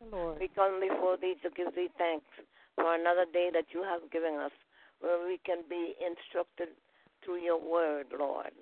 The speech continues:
Speaker 2: Help us to mature in the word of God, Heavenly Father. Thank Miriam for taking the time and the patience for instructing us, Lord. We glorify your name, Lord.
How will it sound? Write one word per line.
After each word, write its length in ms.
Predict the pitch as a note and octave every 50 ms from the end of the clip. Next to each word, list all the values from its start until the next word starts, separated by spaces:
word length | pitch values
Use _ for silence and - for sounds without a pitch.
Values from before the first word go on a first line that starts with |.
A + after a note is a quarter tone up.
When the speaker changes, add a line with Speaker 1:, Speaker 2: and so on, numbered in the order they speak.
| - _ _ _ _ _ _ -
Speaker 2:
Help 240 | G3+ G#3 F#3 -
us 160 | - F#3+ F#3 - -
to 80 | - F3
mature 560 | F3 F3 F3 - - - F#3+ F3+ F3 E3+ E3+
in 160 | - D#3+ D#3+
the 80 | D#3+ D#3
word 240 | D3 D#3 E3 F3 E3+
of 160 | F3 E3+ - -
God, 240 | D#3 D3+ C#3+ C3+ A#2+
Heavenly 320 | C#3 C#3+ C3+ C#3+ - - - -
Father. 400 | - - - - - - - - - _ _ - - - - _ - -
Thank 240 | F#3 F#3 F3 - -
Miriam 400 | F3 F3 E3+ E3+ F3 F3 F3 -
for 160 | - C#3 - -
taking 320 | E3+ E3 E3+ - E3 F3 F3
the 160 | E3 D3+ - - -
time 240 | D3+ E3 E3 E3 E3+ - _ _ _ _ _ -
and 80 | - -
the 160 | - - - _ -
patience 400 | F3+ F3 E3+ - - E3 D#3+ F3+ -
for 160 | - D#3 D3 -
instructing 720 | E3+ D#3 D3+ - - - E3 D#3+ D#3 - _ - D#3 D#3
us, 160 | D#3+ D#3 D3 _ _ -
Lord. 320 | - - - - - A#2 A2 _ _ _ _ _ _ _ _ _ _ -
We 80 | E3+ F#3 F3
glorify 800 | F3 F3 F3 F3 E3+ E3 E3+ E3+ - - - D3+ - E3 F3 F3+
your 240 | F3 E3 D#3+ E3 E3+
name, 400 | E3 D#3 D#3+ D#3 D#3 D3 - -
Lord. 240 | - - - -